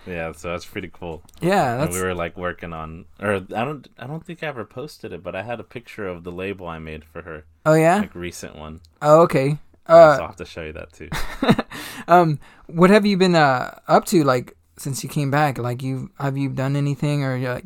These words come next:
Speaker 2: you're, you're in the video games right now, or what, what are you doing?
Speaker 1: Yeah, I mean, I don't, I don't really do much other than just going, went back to work, you know, at the restaurant.
Speaker 2: Mm-hmm.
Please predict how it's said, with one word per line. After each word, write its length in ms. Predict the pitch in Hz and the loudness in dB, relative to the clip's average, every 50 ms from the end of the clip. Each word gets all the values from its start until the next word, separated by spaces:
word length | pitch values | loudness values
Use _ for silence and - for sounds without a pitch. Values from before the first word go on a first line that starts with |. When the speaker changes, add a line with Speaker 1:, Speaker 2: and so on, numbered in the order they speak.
| - - | -10 -6
Speaker 2:
you're, 240 | 147 139 131 131 - - | -4 -2 -2 -4 -6 -6
you're 200 | - 143 139 127 | -4 -2 -2 -2
in 120 | 123 127 | -2 -4
the 60 | 113 | -4
video 240 | 123 143 147 165 160 | -2 0 2 2 2
games 320 | 151 160 160 160 156 151 | 2 0 0 0 -2 -2
right 100 | 156 156 160 | -2 -2 -2
now, 260 | 165 160 160 160 156 | -2 -2 -2 -2 -2
or 80 | 143 143 | -4 -4
what, 140 | 139 143 143 | -4 -6 -4
what 140 | 139 151 147 | -2 -2 -2
are 40 | 147 | -2
you 60 | 139 | -4
doing? 220 | 135 135 123 117 | -4 -6 -6 -6
Speaker 1:
Yeah, 320 | 113 117 120 127 131 135 135 | -6 -6 -8 -8 -10 -10 -12
I 40 | 127 | -12
mean, 240 | 127 117 101 110 | -12 -12 -12 -10
I 100 | 117 113 | -10 -10
don't, 120 | 120 131 - | -8 -10 -8
I 60 | 117 | -8
don't 160 | 127 131 127 | -8 -8 -6
really 260 | 131 131 123 120 110 | -6 -6 -4 -6 -6
do 420 | 101 101 104 107 110 110 107 98 - - - | -8 -8 -8 -6 -6 -6 -6 -10 -14 -14 -10
much 280 | 101 104 104 98 - | -8 -6 -6 -6 -6
other 220 | 104 101 98 98 90 | -6 -6 -6 -6 -6
than 240 | 87 90 85 85 85 | -6 -8 -8 -8 -8
just 240 | - 92 87 - | -10 -10 -10 -8
going, 260 | - 95 92 92 92 - | -6 -6 -6 -6 -8 -10
went 180 | 90 92 92 85 | -12 -12 -10 -8
back 180 | 90 87 - - | -6 -8 -8 -10
to 120 | - - | -14 -16
work, 320 | 80 85 90 90 87 - - | -12 -10 -8 -8 -10 -10 -14
you 60 | 90 | -14
know, 60 | 87 85 | -12 -12
at 100 | 82 - | -12 -12
the 60 | 82 | -10
restaurant. 460 | 82 82 - - - - 82 80 185 | -12 -12 -12 -14 -14 -12 -4 2 4
Speaker 2:
Mm-hmm. 220 | 190 196 180 147 | 6 6 4 4